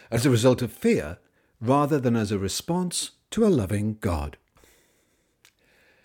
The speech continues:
I recall some teaching that our youth group received on one occasion. The preacher was trying to be humorous and trying to catch our attention, and said, "Raise your hands if you want to be raptured and go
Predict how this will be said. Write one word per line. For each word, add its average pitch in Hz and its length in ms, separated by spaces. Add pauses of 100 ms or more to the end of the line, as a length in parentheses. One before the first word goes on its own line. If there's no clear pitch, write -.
(160)
I 113 80
recall 135 380
some 190 260
teaching 107 380
that 110 100
our 107 100
youth 127 280
group 113 180
received 127 540 (280)
on 214 200
one 110 120
occasion. 73 540 (480)
The - 80
preacher 190 560
was 131 140
trying 135 320
to 117 60
be 113 120
humorous 151 580 (280)
and 107 120
trying 151 280
to 127 60
catch 117 380
our 110 140
attention, 80 600 (360)
and 120 180
said, 131 420 (200)
"Raise 107 480
your 117 140
hands 151 580 (180)
if 110 200
you 120 80
want 170 240
to 185 40
be 196 160
raptured 117 540 (220)
and 226 260
go 98 380